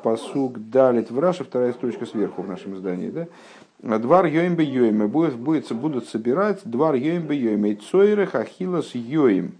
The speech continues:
э, «елкиту бе йоим», то есть ну-, нужду данного дня они будут собирать в этот день. Велой елкиту айоим лецорах махар. А на следующий день, э,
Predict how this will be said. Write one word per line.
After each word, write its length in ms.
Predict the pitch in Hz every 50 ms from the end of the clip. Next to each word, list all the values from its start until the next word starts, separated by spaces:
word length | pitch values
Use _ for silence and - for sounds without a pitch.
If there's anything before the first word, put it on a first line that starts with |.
| _ _ - - - - - - - - _ _ _
э, 240 | - 107 104 107 107
«елкиту 560 | 107 107 143 147 135 - - 123 120 - 185
бе 140 | 175 151 160
йоим», 500 | 156 139 123 117 113 104 104 104 101 101
то 200 | 101 - 131 127
есть 260 | 120 107 101 - -
ну-, 240 | 120 131 139 139 - -
нужду 500 | - 117 131 135 127 117 120 131 156 139
данного 540 | 117 113 127 131 123 113 107 107 104 101 101
дня 320 | 104 - - - 107 98 -
они 180 | 143 151 156
будут 300 | 156 156 147 127 - -
собирать 400 | - 113 113 117 135 143 135 -
в 100 | 120 117
этот 320 | 131 135 135 135 131 127 120
день. 340 | 110 110 107 95 90 90 - - - - - - - -
Велой 420 | - 110 117 123 147 180 185 185
елкиту 720 | 170 143 131 135 135 127 127 - 110 - - 196 202 196
айоим 500 | 180 127 107 107 120 156 175 190 185 165
лецорах 440 | 131 117 - - 156 170 170 - -
махар. 440 | 139 139 131 - - 107 101 - - - - - - _ _ _ -
А 320 | - 117 117 117 117 117 113
на 160 | 113 117 117
следующий 420 | - - 185 233 233 220 208 226
день, 340 | 208 196 214 214 214 202 - -
э, 400 | - 65 113 110 101 - -